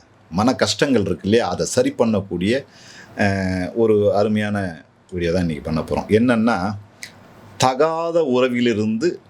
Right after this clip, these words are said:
விடுபடுறது. அதாவது, கணவன் வந்து இன்னொருத்தரோட பேசிக்கிட்டு இருக்கார், பழகிட்டு இருக்கார், அந்த மாதிரி விஷயங்கள்ல இருந்து சரி பண்ணி கொண்டு வர்றது எப்படி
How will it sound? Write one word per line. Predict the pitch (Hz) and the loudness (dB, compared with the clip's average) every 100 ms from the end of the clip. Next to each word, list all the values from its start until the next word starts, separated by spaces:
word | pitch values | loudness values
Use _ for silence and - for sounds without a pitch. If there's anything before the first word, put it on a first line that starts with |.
| 113 | 0
விடுபடுறது. | 117 107 85 71 - - - - - - | 2 2 0 -4 -10 -20 -18 -18 -20 -20
அதாவது, | - 107 110 117 | 0 0 2 2
கணவன் | 104 113 117 107 | 2 0 0 0
வந்து | 104 104 113 107 90 - _ _ | 0 2 4 2 0 -8 _ _
இன்னொருத்தரோட | 123 131 127 101 110 110 | 0 2 2 2 2 2
பேசிக்கிட்டு | 95 104 110 98 95 | 0 -2 -2 -4 0
இருக்கார், | 98 95 | 0 0
பழகிட்டு | 92 101 95 - | 0 2 0 -4
இருக்கார், | 87 90 82 - - - - - | -4 -2 -2 -8 -20 -20 -20 -2
அந்த | 101 113 | 2 4
மாதிரி | 117 120 127 139 139 113 | 2 0 0 -2 -2 -2
விஷயங்கள்ல | 104 117 107 92 | 0 0 0 0
இருந்து | 87 104 175 - _ - - - - - - - - | 0 0 0 -2 _ -20 -20 -20 -20 -20 -20 -20 -12
சரி | - 117 120 | 0 0 2
பண்ணி | 107 110 | 2 2
கொண்டு | 165 - 120 117 98 | 0 2 4 4 2
வர்றது | 98 95 | 0 0
எப்படி | 85 - 92 87 | -2 -2 0 0